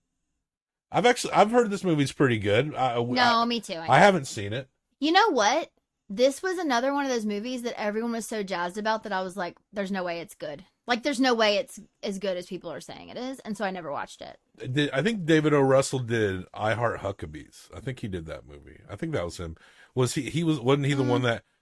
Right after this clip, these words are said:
Speaker 1: got in an argument with Lily Tomlin on the set there? There's, like, a video of him screaming at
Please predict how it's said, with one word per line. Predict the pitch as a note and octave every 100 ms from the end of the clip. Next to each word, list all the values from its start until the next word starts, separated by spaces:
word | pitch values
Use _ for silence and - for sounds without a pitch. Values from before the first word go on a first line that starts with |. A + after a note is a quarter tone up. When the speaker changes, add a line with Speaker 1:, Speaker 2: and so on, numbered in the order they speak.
| -
Speaker 1:
got | A#2+
in | A2+
an | A2
argument | G#2+ A2 A#2 G#2+
with | G2
Lily | G#2 A2 G#2
Tomlin | - G#2 G#2 G#2
on | G2+
the | G2
set | - A#2 G#2+
there? | A2+ A2 G#2 - - -
There's, | A2
like, | A2 G2
a | G2 F#2
video | F2+ G#2 G2 F#2+ E2+
of | F2 E2+ D#2
him | F2+ E2
screaming | - - G2 F#2 F2
at | E2+ D#2+